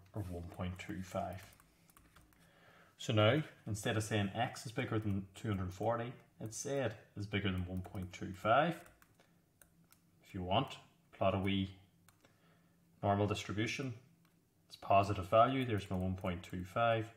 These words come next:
and it's bigger than it. So I'm dealing with less than fifty percent.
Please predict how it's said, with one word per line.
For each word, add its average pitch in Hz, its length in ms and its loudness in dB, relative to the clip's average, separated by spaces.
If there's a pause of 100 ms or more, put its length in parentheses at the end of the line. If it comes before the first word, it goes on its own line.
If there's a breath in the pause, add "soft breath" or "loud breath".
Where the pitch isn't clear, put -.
(140)
and 104 100 -6
it's 95 160 -8 (240)
bigger 101 300 2
than 92 220 0
it. 92 120 -12 (1300 soft breath)
So - 160 -8
I'm 98 140 0
dealing 143 280 2
with 107 160 -2
less 98 300 0
than 101 80 -6
fifty - 360 -6
percent. 101 400 -4